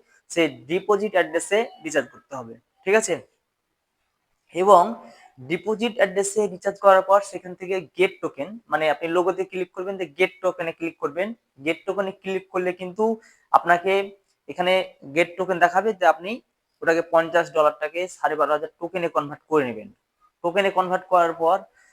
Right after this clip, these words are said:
আপনাকে কিন্তু স্টেকে গিয়ে যে কোনো একটা স্টেককে,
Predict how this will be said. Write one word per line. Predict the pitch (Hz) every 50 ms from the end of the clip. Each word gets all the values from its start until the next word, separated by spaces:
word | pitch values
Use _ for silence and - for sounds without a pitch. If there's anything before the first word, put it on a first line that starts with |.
| _ _ _
আপনাকে | - - 160 170 170 170
কিন্তু | 170 180 175 160 175 170
স্টেকে | 180 - - - 190 190 196 190
গিয়ে | 165 156 165 185 214
যে | 202 160 170 156
কোনো | 170 160 151
একটা | 143 - - 151
স্টেককে, | 147 - _ 165 151 _ _ - 185